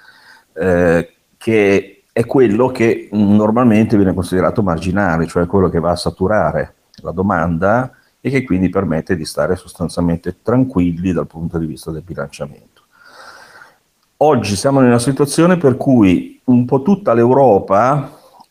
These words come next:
ha molto gas rispetto alla domanda, quindi quando si parla dei prezzi attualmente in vigore sul breve termine, e cioè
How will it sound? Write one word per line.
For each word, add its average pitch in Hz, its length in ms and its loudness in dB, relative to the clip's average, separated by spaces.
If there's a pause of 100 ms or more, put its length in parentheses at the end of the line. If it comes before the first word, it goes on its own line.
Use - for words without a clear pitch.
ha 123 120 2
molto 131 420 2
gas 113 440 0
rispetto 110 420 0
alla 98 100 2
domanda, 92 640 0
quindi 101 600 2 (380)
quando 127 480 0
si - 220 -8
parla 139 260 0
dei 104 220 0
prezzi 117 680 -2
attualmente 101 1080 0
in 90 200 -6
vigore 101 560 2 (260)
sul 98 300 -6
breve 113 300 2
termine, 90 800 0 (840)
e 123 100 -14
cioè 98 420 0